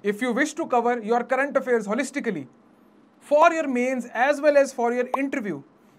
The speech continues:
please check out Abhimanyu I A S Current Affairs Master Course twenty twenty-four। It is based on Trishul model You will be getting three things. Number one, weekly classes. Number two, weekly P D Fs of current affairs.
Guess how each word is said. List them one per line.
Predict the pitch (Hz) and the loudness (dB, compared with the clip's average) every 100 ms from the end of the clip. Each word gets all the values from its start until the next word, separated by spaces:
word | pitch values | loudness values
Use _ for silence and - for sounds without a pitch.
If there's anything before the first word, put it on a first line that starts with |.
| _ - | _ -4
please | 349 370 - | 0 0 0
check | 247 240 | -2 2
out | 226 214 - - - - | 0 -2 -10 -16 -16 -6
Abhimanyu | 226 294 311 294 285 | -2 0 0 -2 0
I | 240 214 220 | 0 0 0
A | 226 | -2
S | 202 - _ 294 | -4 -14 _ 4
Current | 311 359 | 4 4
Affairs | 262 - 269 277 233 202 | -2 -2 2 2 2 0
Master | 220 240 311 | 0 0 -4
Course | 285 254 262 254 - 262 | -2 2 2 0 -6 -4
twenty | 254 262 233 | -2 -2 -4
twenty-four। | 202 196 196 143 123 - _ _ - 196 | -4 -6 -8 -10 -10 -18 _ _ -8 -4
It | 202 | -2
is | 208 170 | -2 0
based | 233 254 254 | 0 0 -2
on | 254 | -4
Trishul | 233 208 262 277 254 | -6 -8 -4 -2 2
model | 240 233 269 - - - - | 2 2 -2 -8 -20 -20 -8
You | 180 | -2
will | 311 330 | -2 -2
be | 320 | 2
getting | 269 285 285 | 2 2 -4
three | - 302 | -2 -2
things. | - 190 139 - _ _ _ _ | 0 -6 -8 -18 _ _ _ _
Number | 170 196 | -2 0
one, | 202 226 269 269 - _ _ 143 | 2 2 2 -4 -14 _ _ -4
weekly | 208 208 214 | -4 -2 -2
classes. | 214 208 202 285 269 - _ _ | 0 0 0 -6 -8 -16 _ _
Number | 196 233 269 | -4 0 0
two, | 311 320 320 - 170 151 | 0 -4 -6 -10 -14 -4
weekly | 269 285 311 | -2 -2 -6
P | 311 285 330 | -4 -4 0
D | 349 | 2
Fs | 302 311 | 2 2
of | 220 196 | -2 -2
current | 226 247 | -2 -2
affairs. | 254 233 226 247 | -2 0 -2 -4